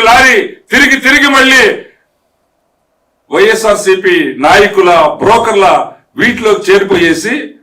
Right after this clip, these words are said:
మిల్లుల్లోకి చేరిపోయేసి ఆ నెంబర్లు మార్చుకొని, సంచులు మార్చుకొని తిరిగి వాటే తీసుకురావటం, లేదా వేరే సంచుల్లో వాటిని లోడ్ చేసుకొని అవి అప్పుడే ఫ్రెష్ గా మిల్లు నుంచి ఎగుమతి కోసం వచ్చినట్టుగా ఇతర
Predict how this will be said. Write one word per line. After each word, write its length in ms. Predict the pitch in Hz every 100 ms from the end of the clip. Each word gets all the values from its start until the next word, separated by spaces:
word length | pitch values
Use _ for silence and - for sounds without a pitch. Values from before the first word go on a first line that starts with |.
| 131
మిల్లుల్లోకి 440 | 190 247 226 202 -
చేరిపోయేసి 640 | 196 190 190 180 175 226 285 - - _ -
ఆ 20 | 160
నెంబర్లు 320 | 190 214 233 208
మార్చుకొని, 460 | 196 196 - 202 240 - - -
సంచులు 320 | 208 220 262 233
మార్చుకొని 480 | 220 220 208 220 277 - - _
తిరిగి 240 | 190 240 240 160
వాటే 300 | - - 214 190
తీసుకురావటం, 520 | 190 190 175 185 240 294 - - -
లేదా 280 | 247 254 - - - - 147
వేరే 260 | 247 269 269
సంచుల్లో 380 | 247 240 247 240 226
వాటిని 260 | 220 214 208
లోడ్ 160 | 220 226 226
చేసుకొని 480 | 214 214 214 208 190 131 - -
అవి 120 | 180 220
అప్పుడే 240 | 233 254 247 -
ఫ్రెష్ 240 | 214 208 240
గా 100 | 233 - - -
మిల్లు 200 | 170 226 247
నుంచి 160 | 240 226 208
ఎగుమతి 260 | 247 233 220
కోసం 180 | 214 196
వచ్చినట్టుగా 460 | 190 190 196 196 254 - - - 151
ఇతర 180 | 226